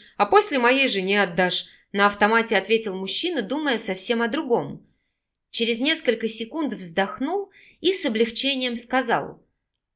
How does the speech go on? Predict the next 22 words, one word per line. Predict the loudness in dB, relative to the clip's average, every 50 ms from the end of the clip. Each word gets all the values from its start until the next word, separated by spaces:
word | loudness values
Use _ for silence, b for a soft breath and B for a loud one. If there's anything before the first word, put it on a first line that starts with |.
| _ _ _ _ _ _
«Знаешь, | -8 0 2 4 4 4 4 2 0 -6 -8 -10 _ _ _ _ _ _
а | _ 0
так | 6 6 6 8 8
даже | 4 4 4 4 2
лучше. | 0 0 -2 -4 -4 -4 -4 -8 b b b b b b b 6
Надеюсь, | 6 6 8 6 4 4 2 2 0
ты | 0
будешь | 0 0 0 0 0 0
счастлива. | 0 -2 2 2 2 2 2 0 -4 -4 -4 -2 -4 -8 b b b b b b b b _
Давай | 6 8 10 12 12 10
свое | 8 6 4 4 4 4
заявление, | 2 2 0 2 2 4 4 4 4 4 4 2
все | 2 6 6 6
подпишу | 6 6 2 -2 0 2 4 4 4 4 4
и | 2 2
лети, | 2 2 -2 0 -4 -4
птичка | -4 -4 -8 -8 -8 -8 -10 -10
свободная», | -12 -4 -2 -2 0 2 2 0 2 0 -4 -4 -6 -6 -10 b b b b b b
радостно | _ 6 8 8 8 6 0 -4 -4 -2 -2
воскликнул | -2 -4 -4 -4 -4 -4 -2 -2 -2 0
Олег | 2 2 2 0 0 -2
Константинович. | -6 -8 -6 -2 -2 -2 -2 -2 -4 -8 -8 -8 -8 -10 -10 -12 -12